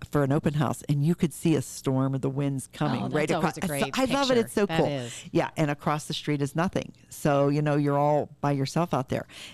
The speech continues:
Speaker 1: And it has the three bedrooms, finished lower level. It's three hundred and twenty-five thousand granite, the whole nine yards, and, uh, kept to perfection. The people were really, really fussy. Three and a quarter. For, and it's a,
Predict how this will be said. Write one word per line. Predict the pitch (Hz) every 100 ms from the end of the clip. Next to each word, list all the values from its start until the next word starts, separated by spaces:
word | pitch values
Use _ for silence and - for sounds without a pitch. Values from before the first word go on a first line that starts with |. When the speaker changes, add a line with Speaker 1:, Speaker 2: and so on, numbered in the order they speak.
| -
Speaker 1:
And | 143 139 139
it | 147 147
has | 147 135 135
the | 135
three | - 143 151
bedrooms, | 135 127 135 143 -
finished | 143 147 -
lower | 135 135 139
level. | 131 135 - 131
It's | 113 -
three | 147 170
hundred | 170 156 -
and | 135
twenty-five | 151 143 - 139 135
thousand | - 127 127 135 131
granite, | - 143 143 143 143 139 -
the | 156
whole | 156 170 160 -
nine | 143 139 135
yards, | - - - - - - - - -
and, | 139 135 135 -
uh, | - - - - - - -
kept | - 156 -
to | -
perfection. | 151 135 - 110 - 120
The | 120
people | 139 131 139
were | 135
really, | 139 - 139
really | - 143 139
fussy. | - 127 - 120
Three | - 196
and | 190
a |
quarter. | 185 - 190 160 - _ _ _
For, | 147 147
and | 156 151
it's | 147
a, | 151